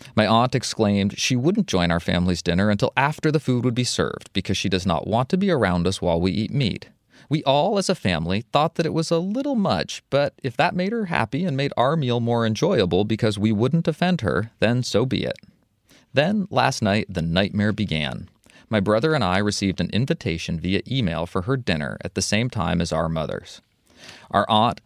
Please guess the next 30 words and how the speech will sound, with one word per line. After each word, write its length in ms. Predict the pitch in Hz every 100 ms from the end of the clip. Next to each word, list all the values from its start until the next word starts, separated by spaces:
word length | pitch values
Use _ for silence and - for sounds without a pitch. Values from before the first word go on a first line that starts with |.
| -
sent 260 | - 120
this 200 | 123 120
without 280 | 107 123 120
talking 360 | - 127 143 139
to 80 |
our 120 | 131 135
mother 300 | 120 123 127
at 80 |
all. 340 | 107 107 78 - _ _ _ -
Obviously, 840 | 98 107 85 82 - 87 85 104 -
this, 380 | 101 76 -
we 100 | 95
thought, 400 | 104 - 76 85
was 220 | 101 95 -
passive-aggressive, 1040 | - 95 - 131 127 143 135 - - - -
but 100 | 82
what 160 | 110
put 140 | - -
the 100 | -
icing 360 | 127 160 190 180
on 140 | 170
the 80 | 165
cake 400 | - 160 95 -
was 120 | 98
the 100 | 101
last 360 | 98 123 131 -
line 300 | 120 131 135
of 100 | 131
the 120 | 117
invitation. 580 | 117 113 - 85 -